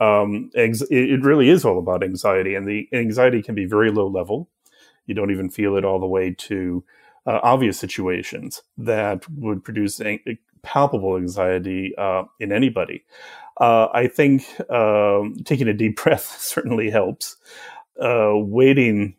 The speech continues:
some time before you make a decision or reach a conclusion and not being rash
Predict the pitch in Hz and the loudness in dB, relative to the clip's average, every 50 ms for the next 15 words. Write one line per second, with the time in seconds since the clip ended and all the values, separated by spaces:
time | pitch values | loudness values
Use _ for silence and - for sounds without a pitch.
0 | - - _ _ _ _ - - - 131 127 127 104 101 - 117 113 107 104 104 | -20 -20 _ _ _ _ -12 -8 -6 -4 -4 -4 -4 -4 -4 -2 -2 0 0 -2
1 | 104 104 101 98 101 104 - - - 131 123 113 107 104 104 104 107 104 107 107 | -2 -4 -6 -6 -8 -8 -8 -4 0 0 2 2 0 0 0 0 0 0 0 -2
2 | 107 _ _ _ _ _ - 113 104 95 107 101 - - 127 117 104 - - 113 | -4 _ _ _ _ _ -4 -4 -4 -4 -4 -6 -6 -4 -2 -2 -2 -2 -4 -4
3 | 104 98 98 98 104 107 - 117 104 113 104 98 107 104 104 101 - - 104 92 | -4 -4 -2 -2 -4 -4 -6 -8 -10 -10 -10 -6 -4 -4 -4 -4 -4 -8 -8 -6
4 | 92 95 101 - - 104 95 92 90 90 95 110 113 104 90 101 - - - - | -4 -4 -4 -6 -6 -8 -8 -8 -6 -6 -4 -4 -4 -4 -6 -8 -12 -16 -20 -20